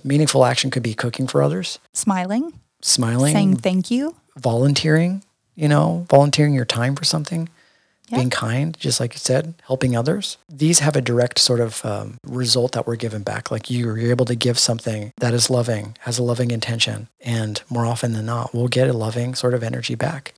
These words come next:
Speaker 2: With just really simple actions. I mean, it, to smile at another person,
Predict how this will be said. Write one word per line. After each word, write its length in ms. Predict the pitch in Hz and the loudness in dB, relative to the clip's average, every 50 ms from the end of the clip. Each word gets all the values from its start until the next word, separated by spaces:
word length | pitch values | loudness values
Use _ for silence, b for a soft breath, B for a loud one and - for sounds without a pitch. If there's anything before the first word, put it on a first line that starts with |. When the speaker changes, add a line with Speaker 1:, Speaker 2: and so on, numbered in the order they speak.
| _ | _
Speaker 2:
With 340 | - 220 214 - - 208 196 | -10 -10 -10 -10 -12 -12 -10
just 220 | - 254 247 - - | -6 -4 -4 -4 -4
really 180 | 277 269 262 | -4 -4 -4
simple 320 | 247 - 247 240 240 - - | -6 -6 -6 -6 -6 -6 -8
actions. 480 | - 214 - - - - 208 180 - - - _ | -8 -8 -10 -12 -10 -8 -10 -10 -10 -14 -16 _
I 60 | - 202 | -6 -4
mean, 320 | 202 196 196 196 190 233 - | -2 -2 -2 -2 -4 -4 -6
it, 180 | 202 196 - - - - - | -8 -8 -8 -12 -14 -10 -6
to 100 | - 202 | -6 -4
smile 320 | - - 185 180 180 190 | -2 -4 -4 -4 -4 -6
at 100 | 196 202 | -6 -4
another 300 | 220 208 214 214 220 214 | -2 -4 -2 -2 -4 -6
person, 460 | 214 - 220 220 - - 240 247 247 | -6 -6 -8 -8 -6 -4 -4 -4 -4